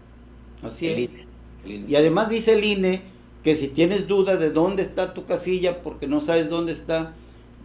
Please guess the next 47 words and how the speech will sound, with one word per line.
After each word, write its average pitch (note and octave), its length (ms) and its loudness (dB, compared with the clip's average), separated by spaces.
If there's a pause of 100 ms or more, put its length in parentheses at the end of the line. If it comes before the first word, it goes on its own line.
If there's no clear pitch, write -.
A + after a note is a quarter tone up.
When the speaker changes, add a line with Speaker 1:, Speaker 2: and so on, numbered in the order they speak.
Speaker 1:
eh, - 300 -14
va D3 60 6
a - 20 6
abrir, F3 240 2 (160)
metes D#3+ 380 0
a F3 120 0
tu D#3+ 160 -8
página F3+ 460 0
del D3+ 240 -2
ine E3 280 2
Speaker 2:
Sí, - 140 -12
te - 80 -8
Speaker 1:
y E3 200 -4
ahí D3 60 2
Speaker 2:
metes C#3 160 4
Speaker 1:
te - 40 6
Speaker 2:
a D#3+ 40 6
la D#3 100 6
Speaker 1:
va D#3+ 80 4
a - 20 0
Speaker 2:
página. C#3+ 260 -4
Speaker 1:
decir B3+ 120 -16 (360)
facilito D3 600 0
dónde D3+ 180 0
Speaker 2:
Claro. F3 120 0
Speaker 1:
está F3 120 -2
el E3+ 100 -2
domicilio D#3+ 600 0
para C#3 200 -4
que - 60 -10
vayas B2+ 240 -4
y C3+ 100 -10
la C#3+ 60 -8
ubiques. D3+ 420 -8 (420)
Speaker 2:
Sí, A3 220 4
algunos G#3 340 8
periódicos A#3 840 6
están E3 960 2 (220)
con A#2 120 -4
un E3+ 120 -4
código E3 600 4 (1160)
donde A#2 220 -4
tú, D#3 420 4
este, A2 540 2
con G2 120 -6
tu G#2+ 100 -12
teléfono C3+ 680 0